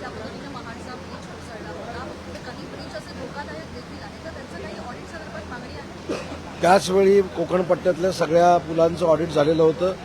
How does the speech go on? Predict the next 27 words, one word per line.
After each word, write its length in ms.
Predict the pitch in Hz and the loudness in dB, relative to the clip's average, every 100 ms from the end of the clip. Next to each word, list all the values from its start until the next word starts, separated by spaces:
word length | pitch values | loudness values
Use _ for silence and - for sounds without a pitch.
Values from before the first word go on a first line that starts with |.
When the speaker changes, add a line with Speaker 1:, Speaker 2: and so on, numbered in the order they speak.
| - - - 127 | -12 -12 -8 0
Speaker 2:
ज्या 160 | 160 | 2
ज्या 140 | 160 190 | 8 6
ठिकाणी 440 | 165 160 175 190 | 6 4 4 4
पूल 280 | 180 - 185 | 2 0 2
कमकु-, 480 | 165 160 151 170 156 | 2 0 -2 -4 -2
कमकुवत 360 | 156 151 202 | -2 4 4
झालेले 340 | 170 175 165 156 | 8 8 8 4
आहेत, 100 | 135 156 | 2 0
त्या 80 | |
त्या 140 | 139 170 | 2 2
ठिकाणची 420 | 160 170 165 185 | 2 2 2 4
वाहतूक 360 | 160 147 175 165 | 4 4 2 0
देखील 340 | 175 180 185 | 0 2 4
डायव्हर्ट 300 | 165 165 175 | 6 6 4
करण्यात 320 | 170 160 160 | 2 0 0
आलेली 260 | 151 147 175 | 0 2 2
आहे. 100 | 190 - - - - - - - - | 0 -4 -12 -10 -10 -10 -12 -6 2
परंतु 300 | 180 190 202 | 4 6 6
एक 180 | 190 190 | 6 6
सगळ्यात 360 | 180 165 196 | 6 8 8
महत्त्वाची 480 | 185 185 175 180 180 | 10 6 8 4 4
गोष्ट 260 | 175 160 175 | 2 4 4
अशी 220 | 156 180 | 4 4
आहे 60 | |
की 140 | 190 175 | 2 4
पाऊस 420 | 156 175 196 - | 4 6 4 0
कधी 240 | 180 180 | -2 -2